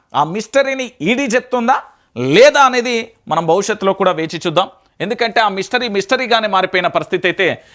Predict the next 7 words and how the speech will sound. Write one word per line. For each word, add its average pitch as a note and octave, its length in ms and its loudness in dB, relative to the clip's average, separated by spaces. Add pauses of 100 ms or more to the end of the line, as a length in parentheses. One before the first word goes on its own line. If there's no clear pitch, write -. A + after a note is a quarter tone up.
(140)
ఆ, C3+ 80 4
కనబడింది. G#3 560 -2
దాంతో G3+ 400 0
పాటుగా G#3+ 520 0 (240)
దివాళీ G#3 520 2
బాంబులు G#3 400 2
వెళ్తాయి, G#3+ 480 0